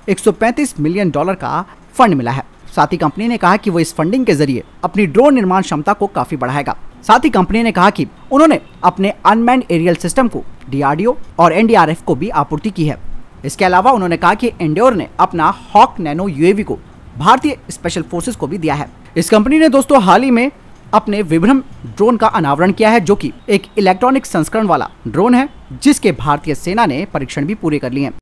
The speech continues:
दोस्तों, अगली खबर चीन से आ रही है। दरअसल चीन के राष्ट्रपति शी जिनपिंग ने भारतीय राष्ट्रपति द्रौपदी मुर्मू के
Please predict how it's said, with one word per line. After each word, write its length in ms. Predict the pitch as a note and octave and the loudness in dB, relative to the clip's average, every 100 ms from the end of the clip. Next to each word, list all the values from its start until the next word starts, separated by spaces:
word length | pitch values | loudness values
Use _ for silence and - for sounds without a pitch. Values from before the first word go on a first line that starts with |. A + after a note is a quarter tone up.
| _ _ _ _ - | _ _ _ _ -6
दोस्तों, 200 | A3 D4+ | 0 2
अगली 140 | C#4 | 2
खबर 360 | G#3+ F#3+ A3 B3+ | 2 2 2 2
चीन 320 | - D#3 E3+ | -2 -2 -2
से 160 | - D#3 | 0 0
आ 120 | A2+ | 0
रही 240 | B2+ C3+ | -2 -6
है। 80 | C3 - - | -8 -8 -8
दरअसल 320 | C#3+ D3+ A3 | -6 -2 -2
चीन 260 | A3 F#3 A#3 | -4 -4 -2
के 100 | A3 | 0
राष्ट्रपति 460 | D#3+ F#3 G3+ F#3+ G#3 | 2 0 -2 -6 -6
शी 200 | - C#3 | -4 -4
जिनपिंग 380 | A#2+ D3 G#3+ C4 | -2 -4 0 2
ने 240 | A3+ C#4+ - - - - | 4 2 0 -14 -20 -8
भारतीय 320 | C#3+ G#3+ B3+ C4 | 2 4 6 6
राष्ट्रपति 500 | A3+ - A3 A#3 A#3 | 4 4 -2 -2 -6
द्रौपदी 480 | B2+ D3 C3+ D3 C#3 | -4 -4 -4 -4 -4
मुर्मू 300 | C3 G3 C#4 | -4 -4 -4
के 160 | C#3 | -4